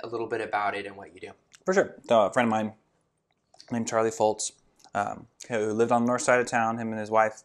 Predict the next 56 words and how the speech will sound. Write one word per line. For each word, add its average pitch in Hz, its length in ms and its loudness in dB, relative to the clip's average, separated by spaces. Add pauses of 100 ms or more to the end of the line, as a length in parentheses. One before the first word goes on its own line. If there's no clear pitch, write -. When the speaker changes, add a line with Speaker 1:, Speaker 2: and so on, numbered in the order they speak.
Speaker 2:
and - 120 -20
his 107 160 -4
family 110 280 -2
moved 107 240 -2
down 104 280 -2 (160)
to 113 80 -6
the 113 60 -2
east 151 200 0
side 104 160 4
of 95 60 -2
town, - 300 -10
kind 104 180 -2
of 98 60 -2
Speaker 1:
Uh-huh. 107 80 0
Speaker 2:
right 113 240 2
by 110 120 4
the 107 120 2
A - 20 -2
T 110 140 -8
and 107 80 -8
T 101 100 -8
Center 80 240 -8
next 95 220 -8
to 90 120 -4
a 82 40 -4
school 95 420 -6 (500)
in 123 120 0
S 120 180 2
A 104 100 4
I 110 60 2
C 107 160 -4
called 101 200 -2
Washington 98 500 -6 (280)
Elementary, 92 520 -6 (920)
uh, 120 180 0
which 135 180 -2
is 147 100 0
similar, 147 520 4 (360)
um, 104 480 -4
to 143 80 2
the 127 40 2
school 131 200 4
I 123 60 10
work 113 240 2
at. 110 300 2
And 117 120 -4
the 113 40 -2
reason, 120 220 0
the 110 40 -2
whole 117 120 2
reason 113 160 0
I 110 40 -2
met 113 160 -2
Charlie 107 260 -2
is 104 100 -4
he, 104 320 -8